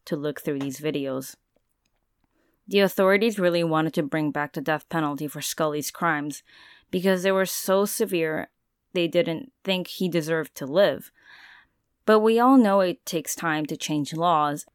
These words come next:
and he was sentenced to life in prison before the capital punishment could even be reinstated.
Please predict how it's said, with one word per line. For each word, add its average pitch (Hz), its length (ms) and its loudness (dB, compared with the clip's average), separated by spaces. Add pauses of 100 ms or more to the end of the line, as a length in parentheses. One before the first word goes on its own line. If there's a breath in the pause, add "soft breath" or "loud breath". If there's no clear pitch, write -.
and 202 140 4
he 196 100 4
was 185 160 4
sentenced 185 440 -2
to 190 80 0
life 175 260 2
in 160 120 0
prison 151 440 0
before 175 500 0
the 185 120 -4
capital 156 440 -2
punishment 151 640 -4
could 151 280 -4
even 151 340 -4
be 175 380 -2
reinstated. 143 760 -6